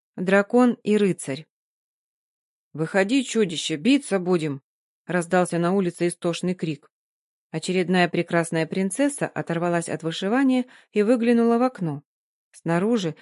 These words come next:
блестящий, словно новенькая консервная банка, стоял рыцарь. «Выйдешь?» — спросила она у дракона, который сам с собой играл в шахматы.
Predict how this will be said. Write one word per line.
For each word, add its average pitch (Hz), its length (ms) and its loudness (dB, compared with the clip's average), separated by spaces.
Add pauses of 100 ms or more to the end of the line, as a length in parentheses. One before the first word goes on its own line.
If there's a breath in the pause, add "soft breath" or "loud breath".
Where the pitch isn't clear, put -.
(160 soft breath)
блестящий, 165 580 0
словно 170 340 0
новенькая 170 460 0
консервная 165 640 0
банка, 233 400 2
стоял 196 400 0
рыцарь. 208 560 -2 (920)
«Выйдешь?» — 208 560 -2 (100)
спросила 170 540 -2
она 165 200 0
у 165 40 -2
дракона, 160 560 -4 (240)
который 180 340 0
сам 175 240 0
с 165 60 -4
собой 190 300 2
играл 175 200 2
в 175 60 -4
шахматы. 170 560 -6